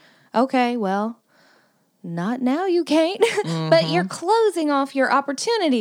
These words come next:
Speaker 1: You're limiting yourself to what you're capable of learning and doing.
Speaker 2: Right.
Speaker 1: You know, nobody starts out <laughs> that way.
Speaker 2: Mm-mm.
Speaker 1: It comes from practice, and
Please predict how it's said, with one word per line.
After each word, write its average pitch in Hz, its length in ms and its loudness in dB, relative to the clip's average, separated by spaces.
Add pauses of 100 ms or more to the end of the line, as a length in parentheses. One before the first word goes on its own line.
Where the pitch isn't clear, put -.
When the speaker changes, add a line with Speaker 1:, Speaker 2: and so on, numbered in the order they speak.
(120)
Speaker 1:
You're 208 140 0
limiting 240 800 -2
yourself 180 840 -2 (300)
to 302 120 -2
what 254 180 2
you're 262 120 -2
capable 220 640 -2
of 170 140 -8
learning 214 680 -2
and 208 160 -2
doing. 220 520 -2 (160)
Speaker 2:
Right. 160 260 -8 (120)
Speaker 1:
You 214 120 0
know, 220 240 0
nobody 269 260 0
starts - 500 -4
out - 200 -4
<laughs> 214 60 2
that 214 200 0
way. 180 480 0
Speaker 2:
Mm-mm. 135 160 -8 (300)
Speaker 1:
It - 300 -4
comes 233 320 -2
from 220 460 -2
practice, - 640 -4 (100)
and 170 500 -6